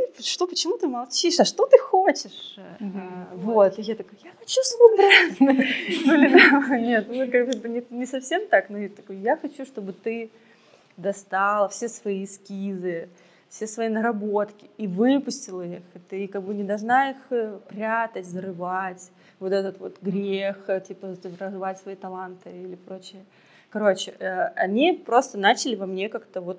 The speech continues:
Speaker 1: тяжелыми камнями как-то вот висеть. Я решила это, их выпустить таким образом, как освободиться, не знаю. В общем,
Speaker 2: Ага.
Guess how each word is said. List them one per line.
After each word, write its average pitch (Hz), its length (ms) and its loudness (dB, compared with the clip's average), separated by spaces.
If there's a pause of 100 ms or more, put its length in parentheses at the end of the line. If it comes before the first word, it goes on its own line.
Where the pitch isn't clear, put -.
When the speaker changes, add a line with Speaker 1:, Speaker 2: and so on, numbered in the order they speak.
(160)
Speaker 1:
тяжелыми 202 460 0
камнями 185 540 -4
как-то - 340 -20
вот 165 160 -20 (340)
висеть. - 340 -6
Я 226 380 4
решила 214 380 -6
это, 180 340 -8
их 202 160 -16 (640)
выпустить 311 420 -2
таким 208 300 -8
образом, 196 500 -8 (840)
как 208 140 -20
освободиться, 185 760 -12
не 180 100 -20
знаю. 175 220 -18 (200)
В 214 80 -16
общем, 220 380 -8
Speaker 2:
Ага. 190 540 -8